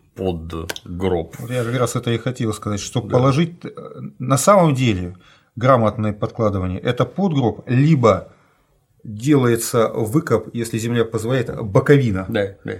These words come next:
Speaker 1: да.
Speaker 2: И тогда вообще никто уже
Speaker 1: Ничего
Speaker 2: в
Speaker 1: не
Speaker 2: здравом уме
Speaker 1: найдешь,
Speaker 2: не
Speaker 1: да.
Speaker 2: поймет. А там-то бабульку просто с этим, с Арчи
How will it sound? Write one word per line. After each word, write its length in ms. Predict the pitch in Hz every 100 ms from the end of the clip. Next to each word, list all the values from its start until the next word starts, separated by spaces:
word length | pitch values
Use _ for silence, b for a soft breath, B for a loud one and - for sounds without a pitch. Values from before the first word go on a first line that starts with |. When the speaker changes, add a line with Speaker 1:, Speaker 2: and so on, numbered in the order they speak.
| -
Speaker 1:
да. 100 | 101
Speaker 2:
И 60 | 131
тогда 600 | - 143 135 175 202 156
вообще 640 | 113 143 - - 110 92 - _ b b b b b _ _ _ -
никто 880 | 117 123 143 143 - 175 160 123 107
уже 600 | 113 110 123 113 101 95
Speaker 1:
Ничего 300 | 113 101 113
Speaker 2:
в 40 | 107
Speaker 1:
не 60 |
Speaker 2:
здравом 240 | 113 117 113
уме 60 | 123
Speaker 1:
найдешь, 40 | 110
Speaker 2:
не 60 |
Speaker 1:
да. 40 | 104 110
Speaker 2:
поймет. 240 | 107 98 B B -
А 120 | 123
там-то 320 | 202 180 147
бабульку 460 | 135 147 175 - -
просто 540 | 165 156 - 113 98 B B -
с 240 | - -
этим, 500 | 135 - 123 110 110
с 140 | - 143
Арчи 380 | 127 - 113